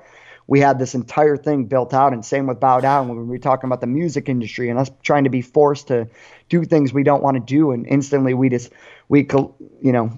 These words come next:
just hit so much. And that, that's something we're trying to do in the future too. And I'm trying to bring in people in music videos that, that I've become good friends with, whether my boy Justin Jackson, who plays for the Chargers, is gonna be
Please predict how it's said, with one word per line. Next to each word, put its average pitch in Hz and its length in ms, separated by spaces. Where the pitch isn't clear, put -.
just 135 220
hit - 260
so 143 220
much. 143 260
And 139 80
that, 160 140
that's 180 180
something 180 220
we're 151 100
trying 143 240
to 131 80
do 139 140
in 127 80
the 123 60
future 131 340
too. 135 300
And 120 180
I'm 160 140
trying 175 300
to 156 60
bring 151 280
in 147 120
people 143 360
in 131 100
music 131 300
videos 135 420
that, 120 260
that 120 160
I've 127 160
become 127 280
good 123 180
friends 127 260
with, 127 120
whether 135 260
my 131 140
boy 139 300
Justin 131 340
Jackson, 131 400
who 131 80
plays 135 240
for 135 80
the 123 80
Chargers, 135 560
is 113 100
gonna 127 160
be 123 240